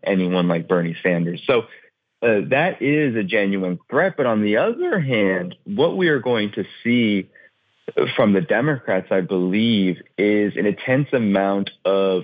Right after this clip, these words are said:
placation of the Republicans as the election gets closer, because, uh, there will be increased rhetoric of,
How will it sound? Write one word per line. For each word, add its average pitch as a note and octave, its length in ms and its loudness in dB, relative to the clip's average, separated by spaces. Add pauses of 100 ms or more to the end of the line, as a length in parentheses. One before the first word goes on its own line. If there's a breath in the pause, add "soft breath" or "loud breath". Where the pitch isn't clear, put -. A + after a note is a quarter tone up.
placation G#2+ 880 -2
of F2 160 0
the F2+ 80 0
Republicans B2+ 840 0 (120)
as G#2 580 2
the G2 80 2
election F#2+ 400 -2
gets F2+ 200 -6
closer, B2 460 0
because, A2 500 0 (560 loud breath)
uh, D#2+ 240 0 (420)
there A2 300 0
will C3 500 0
be G2 460 -4 (600 soft breath)
increased A2 560 0
rhetoric G2+ 580 0
of, F#2+ 280 -2